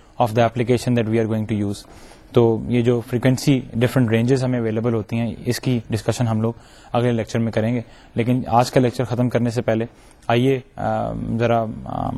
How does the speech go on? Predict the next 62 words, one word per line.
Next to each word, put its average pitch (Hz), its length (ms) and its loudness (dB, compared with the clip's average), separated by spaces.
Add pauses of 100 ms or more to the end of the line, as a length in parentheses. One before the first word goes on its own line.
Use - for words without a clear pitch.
آج 110 260 2
کے 135 60 4
لیکچر 117 240 2
کی 120 100 0
جانب 113 320 0
دوبارہ 110 340 0
چلتے 117 280 -2
ہیں 120 60 0
اور 117 100 -2
ذرا 110 180 0
چل 110 140 0
کے 110 100 0
دیکھتے 110 320 -2
ہیں 120 120 -2 (400)
in 120 40 0
the 117 80 0 (140)
summary 127 220 4
of 110 100 -2
the 113 80 2
lecture 110 300 -4 (420)
کہ 123 80 0
آج 113 140 2 (100)
ہم 120 60 0
نے 117 100 0
لیکچر 110 240 -2
میں 120 140 0 (260)
کیا 120 160 4
کچھ 113 200 -4 (160)
پڑھا۔ 101 180 -2 (580)
اسٹوڈینٹس، 147 380 4
آ، 123 300 2 (180)
آج 120 260 2
کے 143 60 0
لیکچر 127 240 0
میں 131 120 0
we 127 60 2
started 127 440 2
off 123 140 2
with 117 120 4
the - 20 4
discussion 117 540 -2
of 113 200 -2
the 110 80 2
optical 113 440 0 (120)
fibers۔ 110 360 0
ہم 113 120 2
لوگوں 113 160 0
نے 117 80 0
آپٹیکل 113 320 -2
فائبر 110 320 0
جو 117 140 0
ہے 113 60 -2
وہ 110 100 -2
پچھلے 110 280 -2
لیکچر 113 240 0
میں 113 160 0 (340)
اس - 160 -6
کا 120 60 0
ٹاپک 113 200 2
اسٹارٹ 107 360 0
کیا 123 200 2
تھا۔ 120 140 -2